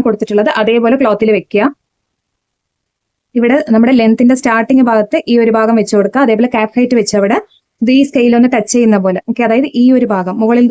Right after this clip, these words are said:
മുകളിലൂടെയാണ് നമ്മൾ വരച്ചു കൊണ്ടുവരുന്നത്, ഈ ഭാഗത്തല്ല. അതുകൊണ്ട് ഇവിടെ, ഓക്കെ,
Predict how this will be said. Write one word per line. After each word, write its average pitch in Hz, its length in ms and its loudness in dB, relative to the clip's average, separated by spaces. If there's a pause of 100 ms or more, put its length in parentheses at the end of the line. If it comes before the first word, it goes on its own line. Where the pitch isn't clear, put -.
മുകളിലൂടെയാണ് 240 580 2
നമ്മൾ 233 220 2
വരച്ചു 214 240 -2
കൊണ്ടുവരുന്നത്, 214 440 2 (380)
ഈ 247 40 4 (100)
ഭാഗത്തല്ല. 226 440 0 (180)
അതുകൊണ്ട് 220 300 2 (340)
ഇവിടെ, 220 220 0 (180)
ഓക്കെ, 240 120 -4